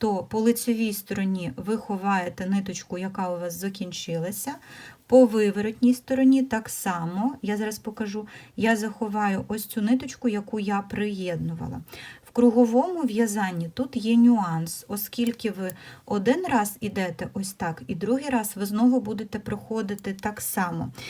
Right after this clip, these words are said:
І коли я ховаю ось цю ниточку, е, в ту сторону, да, в напрямку в'язання ось сюди, наліво, а, якщо при поворотному в'язанні, то ми заховаємо її сюди направо,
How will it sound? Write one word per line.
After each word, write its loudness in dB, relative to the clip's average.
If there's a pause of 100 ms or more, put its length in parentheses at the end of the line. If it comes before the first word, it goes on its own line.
(240)
І -4
коли 8
я 4
ховаю 0
ось -2
цю 0
ниточку, 0
е, -8 (320)
в -12
ту 2
сторону, -4 (220)
да, 2 (120)
в -4
напрямку 0
в'язання -2
ось -10
сюди, -6
наліво, -2 (460)
а, -4
якщо 2
при 0
поворотному 2
в'язанні, -4
то -2
ми 6
заховаємо -6
її -12
сюди -6
направо, -4